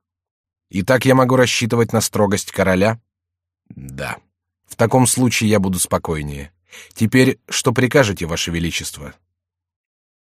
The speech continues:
«Ступай домой, Ганрио. Я болен. Зайду посмотреть своих собак и лягу».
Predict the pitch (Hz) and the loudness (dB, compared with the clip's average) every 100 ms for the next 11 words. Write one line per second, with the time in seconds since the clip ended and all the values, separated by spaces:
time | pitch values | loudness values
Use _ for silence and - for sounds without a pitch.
0 | _ _ _ - 107 95 113 104 98 95 | _ _ _ -10 -6 2 4 4 4 2
1 | 87 69 73 69 65 58 62 _ _ _ | 0 -2 -8 -8 -12 -14 -16 _ _ _
2 | _ _ _ 78 87 90 101 78 65 - | _ _ _ 0 2 4 4 2 -4 -14
3 | _ _ _ 76 85 85 82 82 87 85 | _ _ _ -6 -4 -2 -4 -4 -4 -2
4 | 80 - 78 76 - 78 78 85 - - | -4 -6 -10 -8 -8 -6 -2 -2 -4 -8
5 | 85 82 73 - - | -6 -4 -6 -8 -18